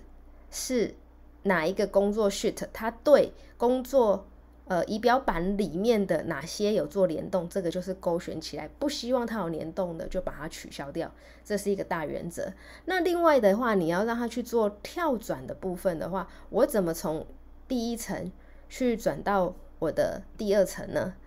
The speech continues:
那我就是从这边的，好，我们来看，我要从第一层转到第二层。那我在第一层的哪一个 sheet 呢？是大分类的这个 sheet。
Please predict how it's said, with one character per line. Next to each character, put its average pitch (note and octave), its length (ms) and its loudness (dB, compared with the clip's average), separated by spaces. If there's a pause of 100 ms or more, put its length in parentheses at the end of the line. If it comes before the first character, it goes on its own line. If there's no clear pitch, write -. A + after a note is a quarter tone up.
(280)
那 A#3 140 0
我 D#3+ 140 0
就 F3+ 100 -6
是 G#3 140 -2
从 D#3+ 360 -8
这 G#3 220 0
边 F#3+ 360 -2 (100)
的， - 140 -6 (1900)
好， - 180 -16
我 - 60 -8
们 D#3+ 120 -4
来 E3 80 -4
看， G#3+ 260 -2
我 F3 140 4
要 C4+ 80 4
从 A3 260 0
第 C4+ 220 2
一 C4+ 80 2
层 F3+ 400 0
转 C3+ 180 -6
到 F3+ 160 -2
第 F3+ 220 -4
二 F#3+ 100 4
层。 - 360 -8 (340)
那 D#4+ 160 6
我 G#3+ 140 6
在 C4+ 120 4
第 C#4+ 300 -2
一 C#4+ 60 -2
层 D3+ 420 -4 (240)
的 F3 120 6
哪 D#3+ 220 -2
一 - 220 -4
个 G#3+ 160 0
sheet - 540 -2
呢？ D#3+ 360 -4
是 - 140 -10
大 F#3 240 -4
分 E3 220 -4
类 E3 100 -2
的 D#3 100 -6
这 D#3+ 120 -8
个 D3+ 100 -10
sheet。 - 240 -8